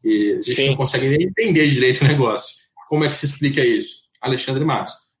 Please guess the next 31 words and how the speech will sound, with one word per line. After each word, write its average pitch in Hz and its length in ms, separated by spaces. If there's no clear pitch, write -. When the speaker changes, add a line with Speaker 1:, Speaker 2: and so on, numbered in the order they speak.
Speaker 1:
Então, 156 260
tem, 175 280
tem 185 180
aqui 175 200
uma, 165 480
uma, 127 680
um 139 100
argumento 139 640
que 156 120
ele 170 140
próprio 131 400
usa 135 240
pra, 113 280
pra 135 100
se 139 140
defender 127 420
quando, 135 380
quando 139 240
o 131 80
acusam 131 360
de 123 120
contratador. 127 800
Ele 107 160
diz, 104 220
"Eu 113 80
sou 143 180
gestor 160 560
e, 135 60
além 147 160
de 147 100
gestor, 156 580